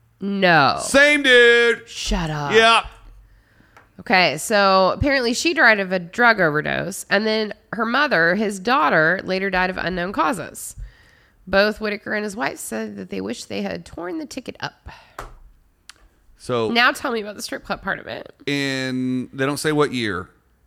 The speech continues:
Speaker 2: but, um, after he won, Whitaker donated a lot of money to churches and charities,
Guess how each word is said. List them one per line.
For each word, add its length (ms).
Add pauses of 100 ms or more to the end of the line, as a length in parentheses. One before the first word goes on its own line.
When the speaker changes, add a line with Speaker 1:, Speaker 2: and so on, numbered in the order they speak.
(500)
Speaker 2:
but, 600 (120)
um, 680 (480)
after 220
he 60
won, 220
Whitaker 260
donated 320
a 60
lot 160
of 60
money 180
to 80
churches 480
and 100
charities, 580